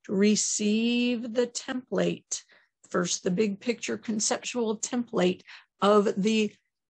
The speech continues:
information, right, the, of the era that we're moving into,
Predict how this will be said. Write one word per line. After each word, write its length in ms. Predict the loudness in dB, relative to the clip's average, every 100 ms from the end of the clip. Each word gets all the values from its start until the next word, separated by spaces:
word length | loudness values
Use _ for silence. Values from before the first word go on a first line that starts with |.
| _ _ _ _
information, 1000 | 0 0 0 0 2 2 0 0 -2 -4 -10 _ _ 0
right, 240 | 2 2
the, 260 | 2 0 0
of 200 | 0 2 0
the 220 | -2 0
era 320 | 2 4 4
that 220 | 0 -2 -2
we're 120 | 0
moving 400 | 0 0 -2 -4
into, 560 | -4 -4 -2 -4 -4